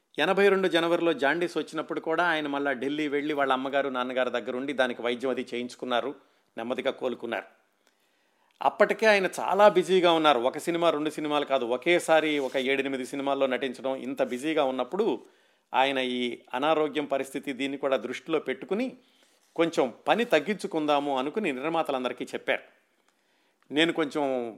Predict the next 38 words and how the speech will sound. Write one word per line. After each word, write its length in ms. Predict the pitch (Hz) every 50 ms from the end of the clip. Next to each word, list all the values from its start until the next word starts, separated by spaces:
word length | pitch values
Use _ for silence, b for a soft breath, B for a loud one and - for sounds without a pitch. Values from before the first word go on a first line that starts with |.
| - _
ఈ 140 | - 135 123
సినిమాలు 320 | 120 - 165 190 196 185 175
తగ్గిద్దాం 460 | - 156 147 151 190 170 185 175 160
అనుకుంటున్నాను, 640 | 151 151 147 - 156 - 139 139 139 135 147 208 240
ఉన్న 280 | - 131 147 180 202
సినిమాలు 340 | 190 190 180 175 170 160 156
కూడా 160 | 151 160 147
తొందరగా 420 | 139 - 131 156 170 175 170 160 151
పూర్తి 380 | - 151 147 - - - 131
చేస్తాను" 400 | 120 120 - - 113 110 107 107
అని. 100 | 92 85 - _ _ _ _ _ _ _ _ _ _ _ _ _ _ -
తొందరగా 360 | 170 196 208 220 214 208 208
పూర్తి 280 | 208 214 202 196 - 170
చేస్తాను 400 | 180 180 180 - 180 175 175 175
అనేసరికి 380 | 175 175 160 196 214 202 165
రోజుకి 320 | - - 185 190 190 185 170
మూడు 240 | 139 156 208 214
షిఫ్ట్లు 380 | 196 - 202 185 - - 185 170
కూడా 200 | - 170 156 165
పనిచేయాల్సినటువంటి 840 | 151 139 127 131 123 139 131 123 - - 127 120 - 123 117 110 107
అవసరం 260 | 107 107 - 123 110
వచ్చింది. 320 | 101 - - - 113 80 - _ _ _ _ _ _ _ _ _ _ _ _ _ _ _ _ _ _ -
అలా 220 | 123 143 139 123 - -
చేస్తూ 340 | 170 196 196 - - 226 220
కూడా 440 | 220 196 190 185 190 220 254 294 - - -
ఆయన 220 | 156 151 151 147
పంతొమ్మిది 500 | 147 - 143 160 170 170 175 175 160 170
వందల 240 | 165 165 160 156 151
ఎనభై 420 | 135 127 131 147 143 151 156 151
రెండు 280 | 139 123 127 143 160 180
నుంచి 380 | 156 147 147 147 - 214 233
దాదాపుగా 640 | 220 143 135 139 135 147 147 - 147 151 190 240 262 b b b b b b b b -
పంతొమ్మిది 380 | 143 156 151 156 151 151 147 151
వందల 280 | 147 143 143 143 139
ఎనభై 260 | 135 131 135 139 135
రెండు 220 | 131 135 135 131 127
జూన్ 340 | 113 101 - 202 226 220 185
వచ్చేసరికి 880 | 156 - - 170 151 - 165 170 208 - 262 233 160 131 135 143 -